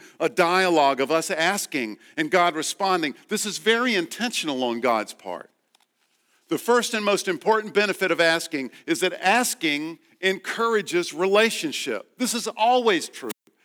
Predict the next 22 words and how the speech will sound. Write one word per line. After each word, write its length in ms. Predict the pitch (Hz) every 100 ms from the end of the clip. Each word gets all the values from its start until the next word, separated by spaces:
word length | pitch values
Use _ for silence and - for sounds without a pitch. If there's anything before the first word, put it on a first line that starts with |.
| _
and 120 | 151 185
it's 120 | -
true 280 | - 233 233
of 80 |
our 140 | 196 175
relationship 580 | 165 160 147 151 165 147
with 160 | 139
God. 400 | 143 123 110 92 - _ _ _ _ _ -
Think 180 | 262 269
about 220 | 240 202
that 140 | 190
John 300 | 170 190 190
fifteen 560 | 165 196 190 190 175 151
verse 300 | 147 147 -
that 160 | 156
we 100 | 151
read 320 | 143 143 143 139
at 160 | 135
the 80 | 127
beginning 520 | 127 120 156 165 156
this 200 | 143 -
morning. 340 | 160 160 160